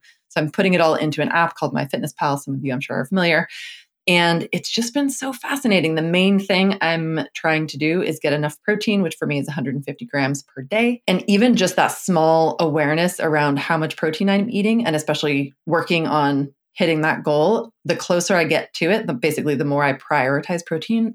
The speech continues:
the better I feel and the more energy I have. So very fascinating. Anyway, s-, long side rant <laughs> there, but I'm grateful for just this whole experiment, and I'm looking forward to learning even more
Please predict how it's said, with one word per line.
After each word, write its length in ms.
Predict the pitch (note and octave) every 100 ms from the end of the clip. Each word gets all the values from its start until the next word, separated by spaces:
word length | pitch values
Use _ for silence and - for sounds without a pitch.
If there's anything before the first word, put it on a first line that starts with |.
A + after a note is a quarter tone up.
| -
the 80 | D#3
better 260 | B2+ F3+
I 80 | D3+
feel 300 | - E3 -
and 140 | B2 B2+
the 40 |
more 300 | C#3 C#3 C3+
energy 360 | C#3+ C#3 C#3 C#2+
I 80 | C3+
have. 280 | - - -
So 360 | - C#3 B2+ - - - - - _ _
very 160 | F3+ A3
fascinating. 580 | A3 - D#3 G#2 A2 -
Anyway, 220 | F#3 C#3+
s-, 300 | - - -
long 320 | D#3+ F3 F#3
side 260 | F#3+ D#3+ C#3+
rant 220 | B2+ -
<laughs> 0 |
there, 260 | A#3 F#3+ G3+
but 140 | E3
I'm 160 | D#3 D#3
grateful 420 | G#3 G#3+ A#3+ A#3
for 80 | A3
just 200 | D3 -
this 160 | C3+
whole 180 | - B2+
experiment, 560 | C3 - C#3+ B2+ - -
and 240 | C3 - -
I'm 300 | - - -
looking 240 | D#3 C#3+
forward 160 | C#3 D3
to 80 | B2+
learning 240 | C#3 C#3
even 120 | D3
more 300 | D#3+ F3+ C#4